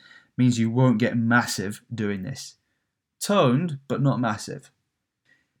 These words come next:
And to summarise, folks, with the take-home messages,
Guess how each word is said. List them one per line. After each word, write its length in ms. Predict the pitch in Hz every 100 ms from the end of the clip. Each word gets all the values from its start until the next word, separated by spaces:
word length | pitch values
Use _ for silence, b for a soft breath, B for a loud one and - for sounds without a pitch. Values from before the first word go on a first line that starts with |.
| _ _ _ _ -
And 240 | 135 135
to 120 | 139 139
summarise, 640 | - 180 170 147 139 135
folks, 460 | 151 160 196 - 139
with 160 | 135
the 60 | 139
take-home 480 | 156 143 135 139 131
messages, 760 | 139 135 110 113 131 - -